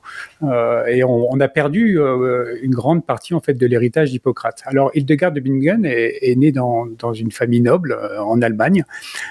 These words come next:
dont elle a été la dixième fille. Alors comme ça se faisait à l'époque, euh, eh bien, euh, elle a été, elle a été confiée à, à une communauté féminine dans un monastère, euh, bénédictin, euh, en Allemagne, près de Mayence, où elle va étudier,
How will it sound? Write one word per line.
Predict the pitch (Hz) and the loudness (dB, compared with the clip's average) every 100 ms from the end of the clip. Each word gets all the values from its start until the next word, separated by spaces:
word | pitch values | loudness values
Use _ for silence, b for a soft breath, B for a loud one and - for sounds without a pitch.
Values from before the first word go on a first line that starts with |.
| - | -6
dont | 120 | -2
elle | 123 123 | 2 2
a | |
été | 123 175 | 4 2
la | 120 | 0
dixième | 120 180 160 160 147 | 0 2 4 2 0
fille. | - 120 107 - | -4 -10 -12 -16
Alors | 104 - | -14 -8
comme | - 131 | -4 -2
ça | - 127 | -2 -2
se | |
faisait | - 117 117 151 | 0 0 2 2
à | 139 | 2
l'époque, | 110 151 165 - | 0 0 0 -2
euh, | 110 - B B B B - - | -6 -8 B B B B -10 -4
eh | 123 | 0
bien, | 120 143 143 | 2 2 2
euh, | 117 117 | 2 2
elle | 117 113 | 2 2
a | |
été, | 113 113 139 - | 2 2 -2 0
elle | 123 | 2
a | |
été | 123 - | 2 0
confiée | - 107 - 170 | -2 -2 0 2
à, | 139 | 2
à | 107 104 107 - - 113 | 0 0 -2 -4 -2 0
une | 117 | 0
communauté | - - 123 127 117 143 | 0 0 2 2 2 2
féminine | 131 123 123 120 208 143 | 2 2 4 6 6 4
dans | 113 110 110 | 2 2 2
un | 110 | 2
monastère, | 110 117 117 - 110 160 - | 4 4 2 0 -2 -2 0
euh, | 110 | 0
bénédictin, | 117 135 131 127 - 175 185 131 113 | 2 2 2 0 0 2 4 4 2
euh, | - | 2
en | 135 | 2
Allemagne, | 120 110 131 170 | 2 2 2 2
près | - 131 | 2 -2
de | 123 | 0
Mayence, | 110 110 190 - B B B B B - 175 | 2 2 0 -4 B B B B B -4 4
où | 156 220 | 6 8
elle | 160 156 147 123 | 6 2 0 2
va | 170 | 2
étudier, | - 120 113 151 226 | 0 -6 0 0 0